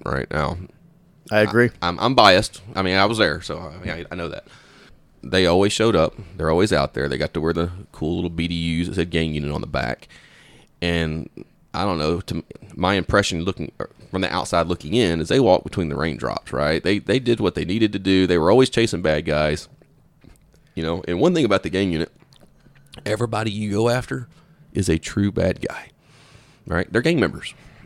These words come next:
Speaker 1: right? While it's not a crime to be a gang member, there are gang members, and to be a gang member, you gotta do bad things, right?
Speaker 2: Right.
Speaker 1: Right? It's not somebody that made a mistake and, or had an emotional moment. These are bad guys, <clears throat> right?
Speaker 2: They chose to be bad
Speaker 1: Yeah,
Speaker 2: guys for a
Speaker 1: yeah.
Speaker 2: reason.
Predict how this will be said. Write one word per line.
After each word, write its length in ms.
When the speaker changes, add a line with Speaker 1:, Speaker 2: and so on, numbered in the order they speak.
Speaker 1:
right? 240
While 120
it's 100
not 120
a 20
crime 220
to 40
be 80
a 40
gang 200
member, 240
there 260
are 240
gang 220
members, 300
and 100
to 160
be 120
a 40
gang 180
member, 180
you 120
gotta 180
do 160
bad 340
things, 380
right? 300
Speaker 2:
Right. 240
Speaker 1:
Right? 120
It's 100
not 120
somebody 200
that 100
made 140
a 40
mistake 520
and, 160
or 160
had 120
an 80
emotional 360
moment. 560
These 160
are 60
bad 260
guys, 380
<clears throat> 20
right? 180
Speaker 2:
They 120
chose 380
to 60
be 120
bad 260
Speaker 1:
Yeah, 180
Speaker 2:
guys 120
for 100
a 40
Speaker 1:
yeah. 60
Speaker 2:
reason. 420